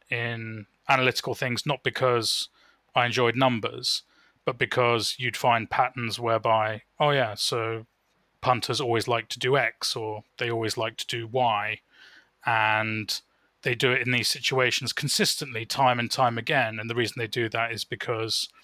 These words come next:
you know, recency bias or whatever it may be. It, back when I didn't even really think of these biases by name, people just said, like, "Oh, they really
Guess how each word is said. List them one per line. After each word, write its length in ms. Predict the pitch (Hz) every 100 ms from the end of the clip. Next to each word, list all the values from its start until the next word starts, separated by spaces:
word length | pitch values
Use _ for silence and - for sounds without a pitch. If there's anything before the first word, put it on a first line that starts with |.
| - - - _ _ _ _ - _
you 100 | 113
know, 260 | 107 104 101 _ _ _
recency 420 | 127 127 - -
bias 500 | 120 110 104 101 -
or 180 | 117 110
whatever 260 | 117 143 135
it 60 |
may 120 | 117 117
be. 220 | 113 107
It, 260 | 135 170
back 240 | - 175 -
when 120 | 156
I 80 | 135
didn't 160 | 143
even 180 | 135 127
really 340 | 127 127 120 123 _ -
think 280 | - 165
of 60 | 131
these 140 | 120
biases 460 | 107 131 123 - 113
by 180 | - 117
name, 540 | 127 131 107 101 110 - _ _
people 240 | - 123
just 220 | 113 117 -
said, 280 | 123 113
like, 280 | 117 107 107 - _ _ _ _ _
"Oh, 220 | 143 123
they 120 | 110
really 380 | 107 123 113 110